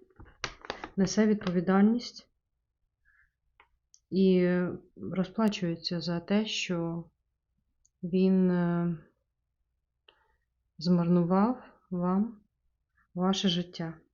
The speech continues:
За те, що витрачав ваш час, за те, що ніяк не допомагав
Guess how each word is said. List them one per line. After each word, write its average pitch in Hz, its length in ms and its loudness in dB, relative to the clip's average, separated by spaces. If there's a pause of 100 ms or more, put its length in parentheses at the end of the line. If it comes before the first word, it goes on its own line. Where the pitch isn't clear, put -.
(1600)
За 180 120 -2
те, 202 280 4
що 175 600 -2 (4000)
витрачав 190 540 -2
ваш 185 220 -4
час, - 540 -8 (1400)
за 180 160 -4
те, 202 280 2
що - 240 0
ніяк 190 600 4
не 180 100 0
допомагав 180 760 -2